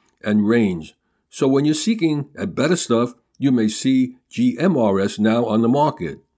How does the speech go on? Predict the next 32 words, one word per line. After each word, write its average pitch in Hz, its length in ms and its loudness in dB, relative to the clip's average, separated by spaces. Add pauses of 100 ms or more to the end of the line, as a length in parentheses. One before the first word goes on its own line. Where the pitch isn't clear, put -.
(420)
Well, 110 340 0
what 123 160 2
is 165 120 0
that? 151 320 -2 (1200)
General 202 400 0
Mobile 165 400 0
Radio 151 300 0
Service 127 600 0 (160)
is 104 180 -2
a 107 60 2
more 107 280 2
powerful 151 600 0
main 123 300 2
type 127 340 0
of 104 200 -2
two-way 123 360 0
radio 113 540 0
on 110 140 0
the 104 80 2
United 110 340 0
States. 107 600 -4 (960)
Unlike 151 460 2
F 147 160 2
R 117 240 2
S, 107 300 0
G 139 260 -2
M 160 140 0
R 135 200 2
S 127 140 0
can 110 200 -2
be 107 120 0
modified 104 760 -4